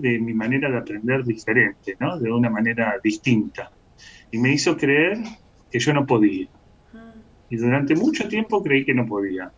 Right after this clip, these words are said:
Speaker 1: Hasta que en algún momento encontré un docente que me miró, me dio el espacio, me escuchó,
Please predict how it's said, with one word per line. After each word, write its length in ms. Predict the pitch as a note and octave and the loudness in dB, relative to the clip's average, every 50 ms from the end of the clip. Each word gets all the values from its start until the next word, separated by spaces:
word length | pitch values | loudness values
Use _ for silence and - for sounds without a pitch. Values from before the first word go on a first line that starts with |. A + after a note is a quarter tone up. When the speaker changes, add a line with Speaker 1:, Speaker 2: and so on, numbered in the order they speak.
| _ _ _ _ _ - - - - - - - - _ _ | _ _ _ _ _ -20 -20 -18 -18 -18 -20 -20 -20 _ _
Speaker 1:
Hasta 260 | - A2+ A#2+ - A#2 A2 | -6 -4 0 0 0 2
que 200 | B2+ A#2+ A#2 A2+ | 4 4 4 4
en 100 | A#2 A#2 | 4 4
algún 180 | A#2 C3 D3+ E3 | 4 4 4 4
momento 320 | D#3+ D#3 E3+ F3 E3 E3+ | 4 4 2 2 0 0
encontré 320 | D3 C3+ C#3+ C#3 C#3+ D#3 | 2 2 2 4 4 4
un 80 | D#3 D3+ | 4 4
docente 520 | D3 D3 D3 - F#3+ G3 F#3+ E3 D#3+ C3 | 2 0 2 0 0 0 0 -2 -2 0
que 100 | B2 B2+ | 0 0
me 140 | A#2 A#2+ A#2+ | 0 0 0
miró, 480 | A#2+ A#2+ B2+ C3+ D3+ F3+ G3 G#3 A3 G3 | 0 0 0 2 2 2 2 0 0 -2
me 100 | D3+ A#2+ | -4 -2
dio 120 | A#2 C3 C3+ | -2 -2 -2
el 80 | C3+ C3 | -2 -4
espacio, 580 | B2+ - - - F3 E3+ E3+ - - - B2+ | -6 -8 -4 -2 -2 -2 -2 -4 -6 -6 -4
me 120 | A2+ A#2 A2+ | -4 -6 -8
escuchó, 680 | - - A2+ A2 - - D#3+ E3+ E3 D#3+ F3 F3+ - | -6 -6 -6 -6 2 2 4 4 4 2 0 -2 -8